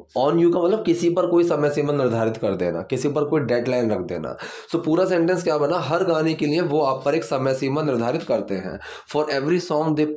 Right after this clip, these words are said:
put a deadline on you। या फिर आप इसको जो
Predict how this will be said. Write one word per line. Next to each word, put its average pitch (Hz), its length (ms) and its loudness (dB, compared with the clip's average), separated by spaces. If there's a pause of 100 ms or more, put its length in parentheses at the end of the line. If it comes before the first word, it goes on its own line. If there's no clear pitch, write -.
put 185 260 -2
a 131 140 0
deadline 131 500 2
on 98 220 0
you। 85 200 -4
या 123 180 2
फिर 180 180 0
आप 175 160 0
इसको - 340 -2 (320)
जो 170 400 0